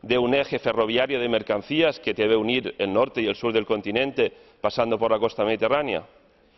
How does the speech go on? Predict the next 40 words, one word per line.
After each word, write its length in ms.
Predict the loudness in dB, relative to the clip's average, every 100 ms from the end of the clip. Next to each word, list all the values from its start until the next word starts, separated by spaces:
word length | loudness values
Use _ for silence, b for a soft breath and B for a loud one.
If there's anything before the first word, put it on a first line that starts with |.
| b b b
Un 160 | 2 4
déficit 440 | 4 2 0 -2
que 100 | 0
tampoco 540 | 0 0 2 2 4 2
utiliza 640 | 2 0 0 0 0 0 -4 B -2
para 160 | 0
impulsar 420 | 0 -4 0 2
el 140 | 2 2
cambio 280 | 0 0 -2
del 100 | 0
modelo 300 | 2 2 2
productivo. 760 | 0 -2 0 0 0 -2 -4 -20 b b b
¿Qué 120 | -2
confianza 600 | 2 0 2 0 2 0
podemos 380 | 2 2 0 0
tener 180 | 0 2
los 160 | 2 2
europeos 500 | 4 4 4 2 2
en 80 | -2
su 120 | 0
voluntad 320 | 0 2 2
de 100 | 0
implementar 600 | 0 0 0 2 0 2
la 120 | -2
agenda 280 | 0 0 0
digital 380 | -2 -2 0 0
europea 460 | 2 0 2 0 -2 B B B
cuando 300 | 0 0 -2
usted 300 | 0 2 2
acaba 360 | 2 0 0 0
de 80 |
rebajar 420 | 0 0 2 2 0
a 80 |
la 80 | 0
mitad 340 | -2 2 2 2 0
el 140 | 0
presupuesto 520 | 2 0 2 2 4
destinado 400 | 2 2 2 2
a 60 | 2
investigación? 720 | 0 -2 0 0 2 0 0